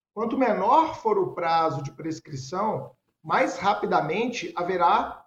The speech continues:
uma estabilização daquela relação. Eu sei que, superado o prazo de prescrição, não adianta eu cobrar aquela dívida de você, que você vai alegar a prescrição em sua defesa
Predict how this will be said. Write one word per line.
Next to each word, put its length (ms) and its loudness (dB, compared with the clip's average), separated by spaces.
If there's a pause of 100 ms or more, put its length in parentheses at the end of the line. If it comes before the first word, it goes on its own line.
(140)
uma 140 -2
estabilização 760 0
daquela 300 0
relação. 640 -2 (320)
Eu 140 -4
sei 220 6
que, 60 -2
superado 580 0
o 60 -8
prazo 280 0
de 80 -12
prescrição, 400 -6
não 80 -2
adianta 460 0
eu 140 4
cobrar 340 0
aquela 280 -2
dívida 320 -4
de 80 -6
você, 460 -2
que 300 -14
você 100 -4
vai 220 2
alegar 340 2
a 60 -2
prescrição 500 -4
em 40 -6
sua 120 -6
defesa 600 0